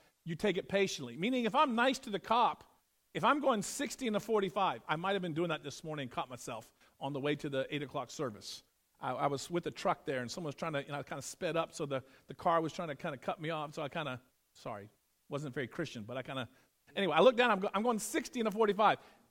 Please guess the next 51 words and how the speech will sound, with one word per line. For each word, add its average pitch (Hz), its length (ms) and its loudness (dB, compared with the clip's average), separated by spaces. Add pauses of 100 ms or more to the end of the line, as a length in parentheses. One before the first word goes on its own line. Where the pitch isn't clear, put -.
(280)
Thank 277 300 4
the 262 80 -2
Lord 233 180 6
I 180 60 8
didn't 175 180 0
get 160 100 4
a 151 40 0
ticket. - 380 -4
But 196 80 8
if 240 80 8
I 285 120 10
got 349 200 12
a 294 60 6
ticket, 220 440 2 (920)
I 190 80 8
wouldn't 285 240 2
be 240 100 2
suffering 214 460 2
justly 190 400 0
to 160 120 -4
act 175 240 -2
nice 170 280 -2
about 127 220 -6
that, 117 200 -8 (800)
'cause 165 140 -4
I 202 80 4
was 180 160 0
speeding. 196 400 -4 (840)
Now, 185 260 4 (240)
if 180 100 2
I 285 120 8
was 226 120 4
going 220 200 2
forty-five 160 840 2 (480)
with 196 120 2
the 214 80 0
cruise 320 300 6
control 185 360 0
set, 143 320 -2 (120)
knowing 294 280 8
I'm 294 140 6
going 190 220 2
forty-five, 156 440 0 (240)
and 240 120 6
I 269 80 10
got 277 160 10
a 247 40 10
ticket 240 280 0
for 208 80 0
going 208 200 2
sixty, 202 500 0